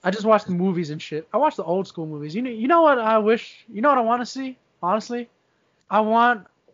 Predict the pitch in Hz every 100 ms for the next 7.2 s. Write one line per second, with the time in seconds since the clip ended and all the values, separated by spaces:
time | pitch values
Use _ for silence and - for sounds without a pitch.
0 | - 196 190 196 202 180 180 175 185 175
1 | 160 185 - 156 170 185 202 196 175 -
2 | 202 160 185 185 160 185 185 175 147 -
3 | 180 - 190 185 165 160 160 139 151 156
4 | 175 175 175 165 165 160 180 185 190 196
5 | 196 202 190 _ _ _ _ _ _ 156
6 | 180 185 170 - 185 180 165 160 156 151
7 | _ 160